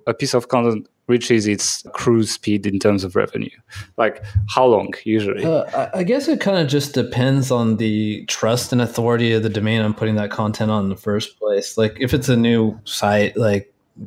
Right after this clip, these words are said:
Speaker 2: usually nothing ranks for anything. So I'm not really getting, being a stickler about when, when stuff starts to make money, but I consider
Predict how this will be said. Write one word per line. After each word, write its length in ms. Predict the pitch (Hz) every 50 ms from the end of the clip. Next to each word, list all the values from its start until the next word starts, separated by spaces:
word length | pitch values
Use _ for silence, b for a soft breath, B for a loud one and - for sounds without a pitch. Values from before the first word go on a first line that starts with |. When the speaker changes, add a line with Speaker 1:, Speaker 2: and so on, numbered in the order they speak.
| 107 - - -
Speaker 2:
usually 460 | 95 113 127 127 123 120 110 110 110 113
nothing 320 | 110 110 113 113 - 113
ranks 180 | 113 120 120 117
for 120 | - 123
anything. 380 | 131 151 160 135 - - 90 98
So 320 | - - 113 107 107 107 B B B B B B
I'm 80 | 123 120
not 180 | 120 117 107
really 220 | 113 113 110 110 107
getting, 400 | 110 117 110 107 107 110 110 - - - - - 117
being 180 | 113 117 107
a 40 | 104
stickler 440 | - - 123 110 - - 113 107 104
about 420 | 101 98 104 104 104 98 - - _ _ - -
when, 520 | 95 107 101 101 107 110 107 107 107 110
when 160 | 104 113 113 110
stuff 240 | - - 110 101
starts 240 | - - 107 104 - -
to 40 | 107
make 220 | 104 101 98 -
money, 260 | 113 113 113 113 110
but 320 | 107 110 117 110 110 - - b b b b b b b b b b b b b -
I 120 | - 139 139
consider 760 | - 156 147 135 - - 214 233 226 214 202 180 143 -